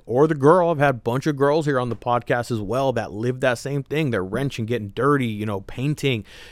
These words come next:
It's just, it's a vibe. It's a lifestyle. It's a culture. It's just a way of living, you know? Um,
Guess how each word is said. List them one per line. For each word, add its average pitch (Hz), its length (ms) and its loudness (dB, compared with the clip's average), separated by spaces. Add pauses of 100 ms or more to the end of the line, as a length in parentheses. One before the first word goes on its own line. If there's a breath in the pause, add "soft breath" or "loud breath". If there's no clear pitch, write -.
(140)
It's 135 200 -2
just, 165 340 -6
it's - 140 -4
a 175 80 2
vibe. 139 360 -4
It's - 120 -10
a 143 40 0
lifestyle. 123 920 0
It's - 120 -8
a - 60 2
culture. 117 800 -2
It's 131 200 0
just 147 300 -4
a 175 80 2
way 117 380 0
of 98 200 0
living, 98 400 -6 (120)
you 104 160 -12
know? 113 320 0 (440 loud breath)
Um, 101 480 -6